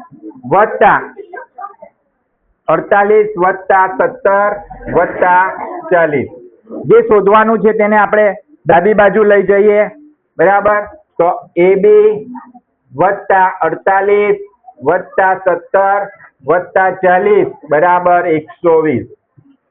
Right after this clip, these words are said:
તો અડતાલીસ વત્તા ચાલ-, અ, સત્તર વત્તા ચાલીસ નો સરવાળો થાય છે એકસો પાંચ ને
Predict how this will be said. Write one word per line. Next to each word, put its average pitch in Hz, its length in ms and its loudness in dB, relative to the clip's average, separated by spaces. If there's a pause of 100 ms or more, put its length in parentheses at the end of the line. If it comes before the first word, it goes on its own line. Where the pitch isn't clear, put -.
તો 233 60 4 (560)
અડતાલીસ 226 560 -2
વત્તા 220 380 -2 (360)
ચાલ-, 175 260 0
અ, 175 260 -2
સત્તર 214 460 -2
વત્તા 208 360 -2
ચાલીસ 196 400 0 (100)
નો 214 100 -2
સરવાળો 190 540 0
થાય 190 280 -2
છે 196 180 -2
એકસો 190 540 0
પાંચ 180 380 -2 (2500)
ને 180 280 0